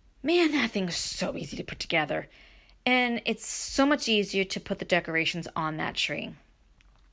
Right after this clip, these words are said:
And yeah, that's it. I love decorating Christmas trees. I love decorating the house. I love putting the lights outside and all that and just watching them all get lit up.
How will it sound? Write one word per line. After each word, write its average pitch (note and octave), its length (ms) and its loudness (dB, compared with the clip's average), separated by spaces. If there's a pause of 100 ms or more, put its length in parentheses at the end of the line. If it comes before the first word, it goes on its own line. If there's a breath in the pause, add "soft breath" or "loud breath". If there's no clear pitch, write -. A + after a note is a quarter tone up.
(280)
And G#3+ 1400 0
yeah, D#4+ 200 6 (160)
that's - 240 0
it. - 200 2 (1040 loud breath)
I A3+ 220 8
love B3 240 4
decorating A3+ 400 2
Christmas A3+ 340 0
trees. A3 360 0
I G#3 320 4
love G3+ 240 2
decorating F#3+ 420 0
the G3 80 -2
house. C4 580 0 (120)
I F#3 180 0
love F3 240 0
putting E3+ 220 -6
the D#3+ 60 -6
lights A3+ 420 0
outside A#3 1040 2
and G3+ 100 -4
all G#3+ 140 0
that G#3+ 340 0
and F3 120 -6
just - 180 -12
watching G3+ 320 -2
them F3+ 140 -2
all F#3 180 0
get F3 180 -2
lit F3+ 300 2
up. G3+ 280 0